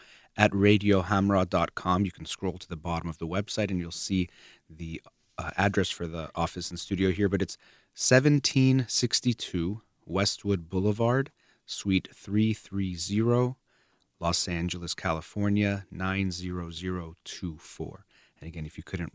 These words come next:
jot that down, you can go to radio hamra dot com, scroll all the way to the bottom, and you'll see the address there.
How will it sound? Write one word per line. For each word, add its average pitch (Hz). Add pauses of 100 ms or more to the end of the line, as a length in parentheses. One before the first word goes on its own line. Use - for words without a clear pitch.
(120)
jot 80
that 80
down, 87 (280)
you -
can 85
go 80
to 80
radio 78
hamra 82
dot 76
com, 98
scroll 82
all 78
the 82
way 82
to 80
the 78
bottom, 110
and 104
you'll 85
see 90 (400)
the 87
address 87
there. 90